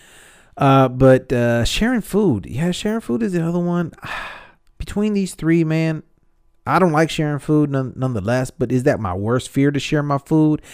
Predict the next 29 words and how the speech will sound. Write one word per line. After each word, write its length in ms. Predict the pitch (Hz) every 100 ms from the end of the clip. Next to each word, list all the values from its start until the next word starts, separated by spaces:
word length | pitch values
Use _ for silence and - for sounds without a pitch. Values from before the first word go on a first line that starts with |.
| - -
Absolutely. 760 | 135 117 120 104 101 87 107 _ _ _
It 80 | -
would 80 | 196
have 160 | 160 139
to 80 |
be 80 | 120
sharing 260 | 104 107 98
my 140 | 90
food 320 | - 101 90
because 560 | 85 92 117 95 90 - _ _ _ -
I 100 | 151
don't 120 | 139
like 180 | 123 101
to 60 |
share 220 | 92 95 82
my 120 | 69
food. 380 | _ - - _ _ -
There 100 | 123
was 100 | 117
one 180 | 143 139
time 260 | 135 120
actually 320 | 113 110 107
where, 360 | 104 104 98 92 _ _ _ -
um, 440 | 92 85 78 76 _ _ _ _ _ _ _
uh, 320 | 104 90 95 -
<laughs> 60 | - - - _ _ _ _ _ _ _ _ _ _ - _ _ _ _ _ _ _ _ -
my 200 | 127 101
ex's 380 | - 127 110 101
son 460 | - 127 101 87